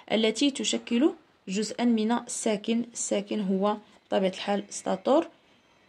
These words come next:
فيتولد تيار كهربائي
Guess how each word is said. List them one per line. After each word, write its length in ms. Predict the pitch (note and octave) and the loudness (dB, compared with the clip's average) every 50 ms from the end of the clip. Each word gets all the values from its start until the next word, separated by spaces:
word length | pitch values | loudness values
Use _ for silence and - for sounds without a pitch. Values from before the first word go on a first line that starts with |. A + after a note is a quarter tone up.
| _ _ _ _ | _ _ _ _
فيتولد 920 | - - C4+ C#4+ C#4+ C#4 C#4+ C4+ C4+ C#4 C4 B3 B3 A#3 G3 A3 A#3+ B3 B3 - | 0 4 6 6 8 8 6 8 8 8 8 8 6 6 6 4 2 2 2 2
تيار 440 | A#3 A#3 G#3+ G3+ G3 G3 G#3 G#3+ | 2 2 4 4 4 4 4 2
كهربائي 1200 | G#3 - - G3 G3 F#3+ F#3 F#3 F#3 E3+ F3+ F3+ F3+ - - - - F#3 F3+ F#3 F#3 F#3 F#3 F#3 F#3 | 0 -2 -2 0 2 2 2 2 2 2 2 2 2 0 -2 -4 -2 -2 0 0 0 0 0 0 -2